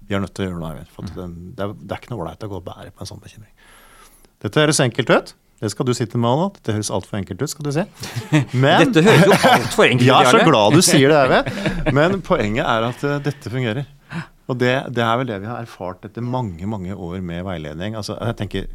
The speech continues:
Speaker 2: Men dette er jo tilbake til det, det Camilla begynte.
Speaker 1: Ja.
Speaker 2: Forenkle, enkle,
Speaker 1: Ikke sant,
Speaker 2: tydelig,
Speaker 1: ikke sant?
Speaker 2: og,
Speaker 1: Ja.
Speaker 2: ja.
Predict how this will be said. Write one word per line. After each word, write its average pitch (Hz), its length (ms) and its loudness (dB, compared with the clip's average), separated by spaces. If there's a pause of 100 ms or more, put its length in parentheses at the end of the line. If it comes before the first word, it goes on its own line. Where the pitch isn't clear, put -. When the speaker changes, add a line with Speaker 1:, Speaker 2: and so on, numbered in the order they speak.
Speaker 2:
Men 123 140 -2
dette - 100 -2
er 180 80 4
jo 127 60 2
tilbake 113 280 -2
til 107 140 -2
det, 101 220 0
det 98 180 -2
Camilla 92 220 -4
begynte. 87 260 -6 (160)
Speaker 1:
Ja. 113 140 2
Speaker 2:
Forenkle, 101 500 -2 (400)
enkle, 135 400 -6 (140)
Speaker 1:
Ikke 120 160 -4
sant, 127 260 0
Speaker 2:
tydelig, 104 300 -2
Speaker 1:
ikke 143 100 0
sant? 147 220 -2
Speaker 2:
og, 123 400 -4
Speaker 1:
Ja. 113 80 2
Speaker 2:
ja. 156 60 0